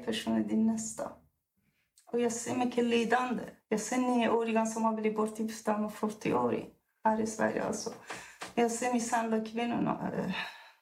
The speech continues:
piskade, häng på taket. Det gör jätteont.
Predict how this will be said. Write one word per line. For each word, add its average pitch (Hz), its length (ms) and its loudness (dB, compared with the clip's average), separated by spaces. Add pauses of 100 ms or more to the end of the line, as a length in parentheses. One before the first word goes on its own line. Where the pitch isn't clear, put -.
(180)
piskade, 233 580 0 (100)
häng 226 260 0
på 226 140 -2
taket. 226 540 -2
Det 226 60 4
gör 247 300 0
jätteont. 262 720 -2